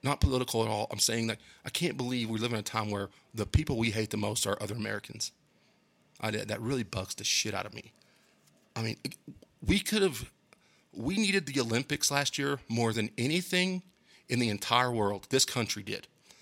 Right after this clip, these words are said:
'Cause nothing brings Americans together like us whooping other countries' asses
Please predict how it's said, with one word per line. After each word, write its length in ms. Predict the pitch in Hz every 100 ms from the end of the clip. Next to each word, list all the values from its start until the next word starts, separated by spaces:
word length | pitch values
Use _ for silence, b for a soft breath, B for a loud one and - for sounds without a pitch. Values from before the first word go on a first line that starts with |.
| B B
'Cause 180 | - 113
nothing 420 | 107 139 - 202
brings 240 | 139 139 117
Americans 600 | 104 110 156 170 180 -
together 500 | 160 131 110 107 104 _ _ b b b b b
like 320 | 110 110 107 -
us 320 | 127 165 170 -
whooping 720 | - 101 104 151 175 175 175 185 - _ -
other 180 | 127 143
countries' 420 | - 139 139 123
asses 460 | 123 113 - 101